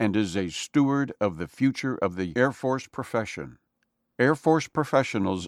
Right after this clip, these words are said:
are distinguished by a willing commitment and loyalty to the Air Force core values.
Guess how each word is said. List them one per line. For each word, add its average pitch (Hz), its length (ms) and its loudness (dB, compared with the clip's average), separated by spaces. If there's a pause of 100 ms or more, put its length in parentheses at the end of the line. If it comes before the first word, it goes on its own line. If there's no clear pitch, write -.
are 98 160 6
distinguished 90 920 -2
by 101 220 2
a 90 160 -4
willing 147 480 2
commitment 113 680 -2
and 98 240 0
loyalty 92 760 0
to - 180 -8
the 90 240 -4
Air 113 180 -2
Force 104 360 -4
core 95 380 -2
values. 76 800 -8